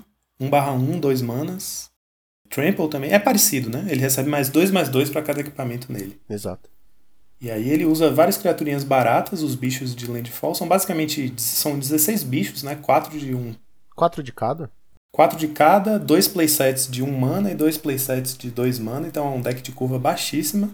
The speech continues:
Speaker 2: Sim.
Speaker 1: Que tem, é, umas, apesar de ser mono red, tem umas fat lands aqui.
Speaker 2: Pra
Speaker 1: Pra
Speaker 2: trigar o
Speaker 1: poder
Speaker 2: landfall.
Speaker 1: ativar a landfall, é.
Speaker 2: Exato.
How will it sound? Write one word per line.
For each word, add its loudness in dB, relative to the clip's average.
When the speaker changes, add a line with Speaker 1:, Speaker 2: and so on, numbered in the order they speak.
Speaker 2:
Sim. -12
Speaker 1:
Que -4
tem, -4
é, -10
umas, 0
apesar 2
de 0
ser -2
mono 0
red, 0
tem -8
umas -4
fat -4
lands -6
aqui. -10
Speaker 2:
Pra 0
Speaker 1:
Pra -4
Speaker 2:
trigar 6
o 8
Speaker 1:
poder 2
Speaker 2:
landfall. 0
Speaker 1:
ativar 2
a -2
landfall, -4
é. -6
Speaker 2:
Exato. -14